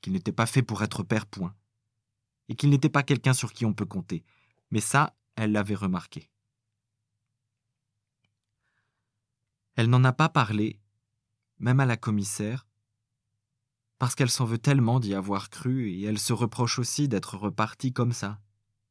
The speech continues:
comme une malheureuse, sans lui avoir au moins craché à la figure. D'être repartie en acceptant cette réponse comme une réponse possible,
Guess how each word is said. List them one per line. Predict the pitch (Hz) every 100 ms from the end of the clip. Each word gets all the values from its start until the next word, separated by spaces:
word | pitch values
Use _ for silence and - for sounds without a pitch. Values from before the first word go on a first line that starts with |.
| _
comme | 101
une | 104
malheureuse, | 117 120 123 120 110 104 - _ _ _ _ _
sans | - 120
lui | 113 110
avoir | 104 107 107
au | 127
moins | 123 113 120
craché | 135 110 - 123
à | 110
la | 110
figure. | - 107 98 101 _ _ _ _ _ _ _ _ _ _ _ _ -
D'être | 120 - 117
repartie | 143 135 123 - 143
en | 131
acceptant | 101 - 110 135
cette | 143 110
réponse | - 107 127 147
comme | - 104
une | 104
réponse | 104 - 113 -
possible, | 117 - - 98 87